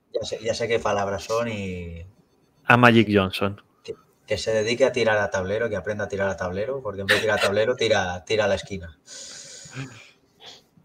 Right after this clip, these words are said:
Speaker 1: Bueno, pero Westbrook lo que tiene que hacer es o, o acatas las críticas y te callas, o contestas y sacas pecho. Y Russell Westbrook es de, es de lo segundo, que no tiene ninguna razón para sacar pecho.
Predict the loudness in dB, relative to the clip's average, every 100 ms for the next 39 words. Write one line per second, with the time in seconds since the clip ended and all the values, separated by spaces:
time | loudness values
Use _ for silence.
0 | _ -2 2 6 8 10 8 10 8 8
1 | 8 8 8 6 4 4 6 4 4 -2
2 | _ _ _ 4 6 6 6 4 2 0
3 | 2 2 6 4 6 2 2 -2 -4 -8
4 | -6 -8 -8 -10 -14 -20 -20 _ _ _
5 | -16 -8 -6 -2 0 0 -6 -12 -20 _
6 | _ _ _ _ _ _ _ _ 2 2
7 | 2 -2 -2 0 0 2 0 0 -2 -2
8 | -2 -6 -10 -10 -20 -20 -12 -8 -6 -4
9 | -4 0 0 0 -2 0 0 0 -2 0
10 | 0 0 -4 -8 -8 -12 -16 -6 -2 -2
11 | 0 -2 -2 -4 0 0 0 0 -2 0
12 | -2 -2 -6 -6 -10 -12 -20